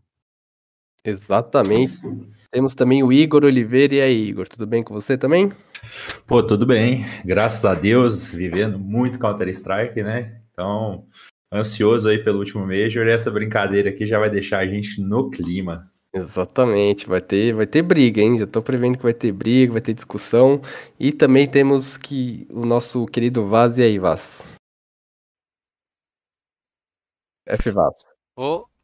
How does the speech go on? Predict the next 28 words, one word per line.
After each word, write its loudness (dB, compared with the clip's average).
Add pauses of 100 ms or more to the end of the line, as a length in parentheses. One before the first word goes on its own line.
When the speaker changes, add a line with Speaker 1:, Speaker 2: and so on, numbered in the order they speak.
(280)
Speaker 3:
boa 2
Speaker 1:
Aí. -6
Speaker 3:
tarde. -4 (540)
Boa -4
tarde, -2
Pietro. -8
Boa -2
tarde, -6
B -14
N -16
V, -6
Igor. -8 (340)
Boa -4
tarde, -2
pessoal -8
de -20
casa, 0
né? -8
Como -14
o -20
B -6
N -6
V -8
disse, -14
já -4
entrando -8
aí -6
no, -12